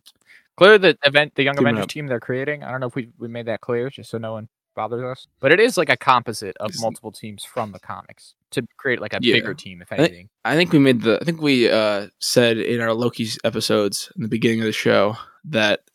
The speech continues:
Speaker 2: Ironheart is replacing Iron
Speaker 1: Yeah.
Speaker 2: Lad, 'cause Iron Lad is just pa-, is just l-,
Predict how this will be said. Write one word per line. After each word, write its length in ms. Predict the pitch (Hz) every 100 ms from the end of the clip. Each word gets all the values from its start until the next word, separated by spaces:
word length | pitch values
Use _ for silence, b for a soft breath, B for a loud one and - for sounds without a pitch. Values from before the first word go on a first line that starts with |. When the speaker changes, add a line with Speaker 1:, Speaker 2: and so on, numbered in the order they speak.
| _ _
Speaker 2:
Ironheart 500 | 120 123 120 123 113
is 160 | 110 -
replacing 500 | 113 - 117 - 104
Iron 200 | 117 117
Speaker 1:
Yeah. 160 | 104 90
Speaker 2:
Lad, 460 | 107 101 98 - -
'cause 180 | 110 107
Iron 260 | 107 113 110
Lad 160 | 107
is 120 | 110
just 300 | - 113 - - -
pa-, 160 | - -
is 140 | 120
just 180 | 120 - -
l-, 120 | 107